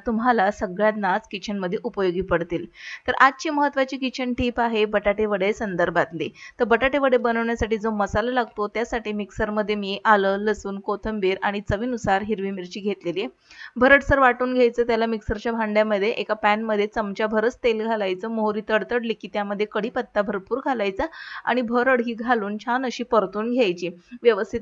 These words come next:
परतली की त्यामध्ये थोडीशी हळद घालायची आणि पुन्हा एकदा परतून घ्यायची. आता हा जो मसाला आहे तो मॅश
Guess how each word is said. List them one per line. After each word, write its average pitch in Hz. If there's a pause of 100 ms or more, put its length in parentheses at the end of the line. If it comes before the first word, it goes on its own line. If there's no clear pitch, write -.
परतली 247
की 214
त्यामध्ये 214
थोडीशी 214
हळद 220
घालायची 254 (600)
आणि 233
पुन्हा 240
एकदा 220
परतून 220
घ्यायची. 214 (260)
आता 208
हा 214
जो 220
मसाला 220
आहे 247
तो 196
मॅश 208